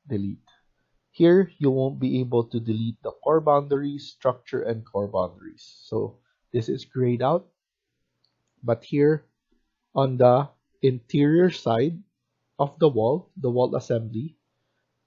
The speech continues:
you'll be able to delete that as well. Here, let's put the thickness to be one fifty. And then for the material, let's change this to gypsum wallboard.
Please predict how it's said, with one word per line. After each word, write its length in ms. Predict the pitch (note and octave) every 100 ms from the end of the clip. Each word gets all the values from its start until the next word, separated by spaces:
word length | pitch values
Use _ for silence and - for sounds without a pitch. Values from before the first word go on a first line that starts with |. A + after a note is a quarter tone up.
| -
you'll 160 | C#3
be 220 | A#2+ A#2+ A#2
able 180 | A2+
to 120 | A2+ A2+
delete 380 | G#2 G2+ G2+
that 220 | - G2 -
as 180 | - -
well. 260 | A2 - _ _ _ _ _ _ _ _ _ _ _ -
Here, 360 | E3 F3+ F3 _ _ _
let's 200 | C3 -
put 260 | - C#3+ -
the 100 | B2 -
thickness 400 | D#3 - D#3+ D#3 -
to 180 | A#2 A#2+ B2
be 300 | A#2+ C#3 D3 _ _ C#3+
one 260 | B2 B2 A#2 _
fifty. 560 | - A#2 - - - _ _ _ _ _ _ _ _ _ _ -
And 180 | C#3 A#2+
then 140 | A#2+
for 220 | A2+ A#2
the 100 | A2
material, 680 | G#2 G#2 - F3 C#3 A2 D#3 - _ _ _ _ _ _ _ _ _ _
let's 240 | - C3+ -
change 500 | - C#3+ B2 A#2+ -
this 340 | A#2+ C3 - -
to 340 | A2+ A2+ B2 B2+ _ _
gypsum 440 | A#2 G#2+ - A2+
wallboard. 580 | A2 G2 G2 G#2 - -